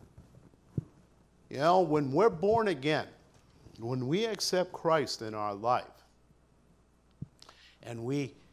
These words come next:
we ask him to forgive us our sins and ask him, uh, to cleanse us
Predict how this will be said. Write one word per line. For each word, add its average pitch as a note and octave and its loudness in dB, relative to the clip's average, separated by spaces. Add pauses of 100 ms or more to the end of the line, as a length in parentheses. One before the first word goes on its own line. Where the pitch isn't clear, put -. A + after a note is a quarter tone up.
(320)
we A#2+ -6 (100)
ask D3+ -2
him A2+ -8
to G2+ -10
forgive B2 -4
us C#3+ -4
our A2 -2
sins D3+ -6 (1120)
and B2 -6 (220)
ask C#3 2
him, D3 -4 (640)
uh, F#2+ -12 (680)
to F#2 -16 (120)
cleanse D3 -6
us - -4